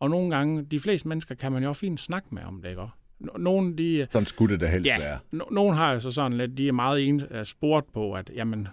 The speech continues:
Speaker 1: jamen, du må jo nok kan forstå, og du, kan
Speaker 2: Ja.
Speaker 1: du gøre, jo, hvis nu I lige kunne slå en sving her.
Speaker 2: Men Per, er det ikke noget, man lærer ret hurtigt? Kan, kan du ikke hurtigt kende folk, der har skyklapper på,
Speaker 1: Jo,
Speaker 2: og,
Speaker 1: jo,
Speaker 2: og, og
Speaker 1: jo,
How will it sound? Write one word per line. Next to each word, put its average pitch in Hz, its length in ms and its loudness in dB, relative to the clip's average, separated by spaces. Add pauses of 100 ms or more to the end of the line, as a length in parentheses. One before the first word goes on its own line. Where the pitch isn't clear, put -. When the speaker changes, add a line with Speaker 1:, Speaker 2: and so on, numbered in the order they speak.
(300)
Speaker 1:
jamen, 113 140 -2
du 123 80 0
må 143 160 6
jo 139 60 6
nok 107 200 0
kan 98 100 -10
forstå, 107 300 -8
og - 200 -10
du, - 60 -12 (100)
kan 131 160 0
Speaker 2:
Ja. 127 40 2
Speaker 1:
du 120 60 0
gøre, - 120 -8 (120)
jo, 127 160 -2 (100)
hvis 131 160 0
nu 170 100 2
I 160 60 6
lige 196 460 4
kunne 135 260 0
slå 160 220 4
en 120 100 4
sving 139 300 2
her. 120 100 2
Speaker 2:
Men 120 100 8
Per, 139 180 8
er 139 60 8
det 135 80 8
ikke 156 100 4
noget, 156 100 4
man 135 100 6
lærer 135 200 8
ret 123 180 6
hurtigt? 127 340 8
Kan, 123 220 4
kan 143 120 4
du 156 120 6
ikke 170 140 4
hurtigt 170 280 4
kende 147 200 2
folk, 143 200 6
der 107 80 4
har 104 80 2
skyklapper 107 560 4
på, 110 240 6
Speaker 1:
Jo, 165 80 10
Speaker 2:
og, 113 160 10
Speaker 1:
jo, - 40 0
Speaker 2:
og, 110 140 8
og 98 200 4
Speaker 1:
jo, 101 40 6